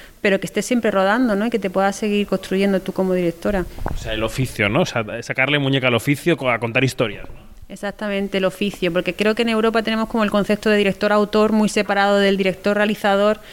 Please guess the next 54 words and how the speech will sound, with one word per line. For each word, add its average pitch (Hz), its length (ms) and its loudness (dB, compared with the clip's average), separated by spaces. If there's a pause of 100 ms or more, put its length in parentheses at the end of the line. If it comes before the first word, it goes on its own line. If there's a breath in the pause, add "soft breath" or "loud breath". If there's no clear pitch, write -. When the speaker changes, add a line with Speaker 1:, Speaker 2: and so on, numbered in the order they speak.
(240 loud breath)
Speaker 1:
como 98 140 0
decimos, 190 180 0
bueno, 208 60 2
somos 196 220 0
la 190 60 2
misma 175 140 4
persona, 185 460 0
o - 20 2
sea, 175 160 -4
podemos 185 260 2
hacer 196 220 0
las 180 140 0
dos 180 100 -4
cosas, 214 380 -2
hay 180 100 2
quien 190 220 0
decide 185 260 0
hacer 185 240 -2
publi 202 320 0
para 185 120 0
sobrevivir, 196 560 2
hay 202 60 0
quien 190 120 2
decide 196 240 0
hacer 190 220 -2
televisión. 190 580 -2 (680 loud breath)
A - 40 -8
mí 185 100 0
me 196 80 4
gustaría, 208 540 0 (880)
eh, 190 180 2
trabajar 185 400 0
mi 208 80 -2
parte 196 260 0
artesana 196 540 -2
como 180 160 2
directora, 175 480 0
¿no? 220 200 0
De 180 160 0
decir, 165 360 -2
puedo 175 220 0
hacer 190 240 0
esto 202 240 -2
y - 20 2
puedo 196 180 -2
hacer 190 180 -2
lo 190 120 2
otro 208 300 0
y 208 80 2
hacer 185 240 -4
músculo 208 720 2
haciendo 190 300 -2
cosas 190 220 -2
distintas. 190 520 -6